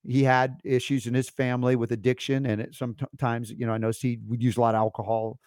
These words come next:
although I don't remember things like coming home drunk. And so it wasn't like that, but I recognized the vulnerability was there and is there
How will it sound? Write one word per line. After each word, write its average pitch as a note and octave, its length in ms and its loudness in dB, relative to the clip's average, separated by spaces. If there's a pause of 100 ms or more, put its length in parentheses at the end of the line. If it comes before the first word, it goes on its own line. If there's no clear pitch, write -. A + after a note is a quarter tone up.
(280)
although C3+ 240 8
I C3 80 8
don't C3+ 160 4
remember B2 400 2
things A#2 320 -2
like A2+ 220 0 (280)
coming B2+ 280 -4
home C3 280 -2
drunk. A#2+ 420 4
And C3 260 -2
so D3 120 4
it C3 60 6
wasn't D3 280 6
like C3 240 2
that, A#2+ 180 4
but F#3 100 2
I F#3+ 80 6
recognized C#3+ 760 2
the B2+ 180 6 (260)
vulnerability C3 960 8
was A2 180 6
there A2 460 0
and A2+ 80 -4
is G2 140 -6
there G#2+ 340 2